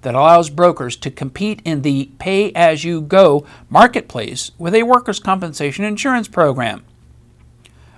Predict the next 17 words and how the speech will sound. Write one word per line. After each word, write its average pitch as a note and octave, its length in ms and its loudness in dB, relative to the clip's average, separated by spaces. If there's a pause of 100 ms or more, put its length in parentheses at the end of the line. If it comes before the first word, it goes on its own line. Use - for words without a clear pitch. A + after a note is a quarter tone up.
(120)
According E3+ 400 2
to G3 80 -8
the F#3+ 100 -4
company, D#3 480 -4 (380)
workers' D#3 340 0
compensation E3+ 800 -6 (260)
integrated F#3+ 480 2
with D#3 240 -4
payroll C3+ 480 -6 (220)
has C#3+ 200 -2
gained D#3 320 -4
popularity F#3+ 680 0
across E3+ 440 0
the - 100 -8
country. G3 480 -6 (680)
Thus, A#2 400 -4 (300)
eComp D3 560 -4